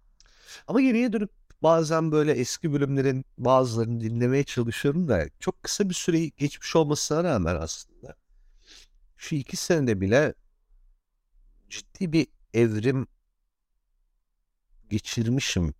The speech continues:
belli açılardan ve bazen söylediğim laflara şimdi dinlerken katılmadığım oluyor. Bazen "Bugün olsa bunu böyle anlatmazdım." dediğim oluyor. Ya da "Bugün olsaydı bunu anlatmazdım."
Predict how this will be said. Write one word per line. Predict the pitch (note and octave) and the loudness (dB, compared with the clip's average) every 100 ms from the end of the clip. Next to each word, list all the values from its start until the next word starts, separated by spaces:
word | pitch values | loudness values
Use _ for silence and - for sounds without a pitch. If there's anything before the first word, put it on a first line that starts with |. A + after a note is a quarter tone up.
| _ F#2 | _ -4
belli | F2 E2+ E2+ | -2 -2 -4
açılardan | E2 - - D#2+ E2 A2+ C3 C3 | -6 -6 -6 -6 -4 -6 -2 0
ve | B2 - _ _ _ _ _ _ _ _ - | -2 -4 _ _ _ _ _ _ _ _ -2
bazen | A#2 C3 B2 B2 B2 | 2 4 4 0 0
söylediğim | - A#2+ A#2 A#2 B2 A#2+ | 0 0 0 0 0 0
laflara | A#2+ - A#2+ A#2+ G#2+ _ _ _ _ _ _ _ _ | -2 -2 2 2 2 _ _ _ _ _ _ _ _
şimdi | - - A#2 A#2 | -10 -6 -2 0
dinlerken | A2 A2 A#2 A#2 A#2+ - | 0 2 2 0 -2 -2
katılmadığım | - - A#2+ A2 G#2+ G2 G#2+ G2+ | -6 -2 -2 0 0 0 0 0
oluyor. | F2+ D#2+ D2 C#2+ C#2+ | 0 0 -2 -4 0
Bazen | G2 G#2+ G2+ G#2 G2+ G#2 _ _ _ _ _ _ _ _ _ _ _ - | 2 2 2 0 0 -4 _ _ _ _ _ _ _ _ _ _ _ -6
"Bugün | E3 F#3+ | 0 2
olsa | E3+ D3+ - D#3 | 4 2 2 0
bunu | D3+ D3+ | -2 -4
böyle | D3 D3 C#3+ | 0 4 4
anlatmazdım." | B2+ B2+ A#2+ - B2+ B2 A2+ A2+ | 4 2 -2 -2 -2 -2 -4 -8
dediğim | A2 A2 A#2 | -8 -8 -10
oluyor. | _ _ _ _ _ _ _ - | _ _ _ _ _ _ _ -6
Ya | G#2 | 0
da | B2 A#2+ | 2 2
"Bugün | C3 D#3+ | 2 2
olsaydı | F3 E3+ - F3+ D3 | 2 2 2 2 2
bunu | C3 C3 | 0 2
anlatmazdım." | A#2 B2 - - C3+ B2 G#2 G2 D#2+ | 2 0 -2 2 2 2 -2 -2 -2